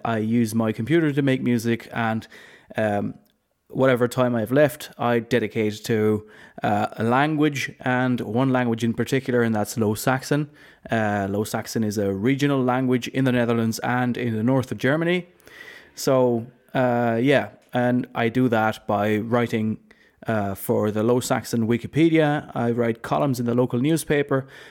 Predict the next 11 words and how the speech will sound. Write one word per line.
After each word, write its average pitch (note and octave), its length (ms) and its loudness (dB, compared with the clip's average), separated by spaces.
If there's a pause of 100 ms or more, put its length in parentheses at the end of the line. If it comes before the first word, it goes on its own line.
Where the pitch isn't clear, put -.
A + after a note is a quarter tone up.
(120)
I A#2+ 160 0
run B2+ 200 2
a A2+ 60 0
blog A#2 380 0
called G#2 260 -4
Weltsprache, C3+ 840 2
which - 200 -6
means G#2+ 240 0
world G#2 400 -2
language. A2+ 520 0 (400)
And, A2+ 560 0